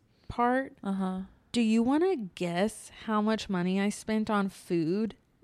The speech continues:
Speaker 1: Eating out. So that includes, so, like, the way I categorize it is food is, like, not grocery. Grocery's separate, but food
Speaker 2: Uh-huh.
Speaker 1: is, like, eating out or
Speaker 2: Yeah.
Speaker 1: Uber Eats or bar or, um, like,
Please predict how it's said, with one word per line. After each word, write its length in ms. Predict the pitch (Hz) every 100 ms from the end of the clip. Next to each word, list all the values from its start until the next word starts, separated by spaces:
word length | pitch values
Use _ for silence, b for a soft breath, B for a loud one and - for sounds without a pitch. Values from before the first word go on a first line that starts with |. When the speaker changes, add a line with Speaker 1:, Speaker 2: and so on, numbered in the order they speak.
| -
Speaker 1:
Eating 320 | 208 240 226
out. 200 | 175 -
So 120 | 233
that 180 | 220 254
includes, 360 | 285 - 254 -
so, 260 | 240 220 202
like, 300 | 208 190 -
the 180 | 196
way 160 | 214 226
I 140 | 254
categorize 680 | 247 214 202 196 202 202 202
it 80 | 208
is 220 | 190 185
food 640 | - - 202 196 214 220 226 b b b b
is, 160 | 202 190
like, 260 | 185 180 -
not 360 | 185 185 226
grocery. 560 | 226 202 196 202 185 185
Grocery's 580 | 185 180 185 233 226 -
separate, 580 | - 202 - 180 170
but 120 | - -
food 200 | 196 226
Speaker 2:
Uh-huh. 80 | 226
Speaker 1:
is, 80 | 208
like, 180 | 185 170 -
eating 340 | 214 220 196
out 240 | 175 165 -
or 220 | - 190 190
Speaker 2:
Yeah. 140 | 185
Speaker 1:
Uber 180 | 175 196
Eats 480 | 240 240 202 - -
or 160 | 185
bar 680 | 190 185 226 233 214 190 175
or, 460 | - 190 180 175 180 b b b b b
um, 460 | - 196 175 120 104 - - -
like, 280 | 208 196